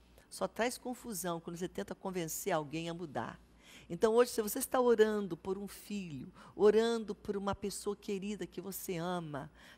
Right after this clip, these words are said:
tem, quem sabe, pro teu marido, pras, pros teus familiares, você vai orar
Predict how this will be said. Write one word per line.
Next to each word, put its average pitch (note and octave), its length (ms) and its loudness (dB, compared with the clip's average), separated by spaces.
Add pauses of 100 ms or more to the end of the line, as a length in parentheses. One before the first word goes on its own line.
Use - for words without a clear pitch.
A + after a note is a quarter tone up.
tem, G3 200 -2
quem G#3 200 -4
sabe, G3 240 2
pro F#3+ 120 -14
teu G3 180 -4
marido, F3+ 640 -4
pras, - 400 -10
pros E3 140 -8
teus F#3+ 320 -4 (200)
familiares, F3 1160 -2 (280)
você G3+ 540 -2
vai F3 520 -4 (260)
orar F3 520 -2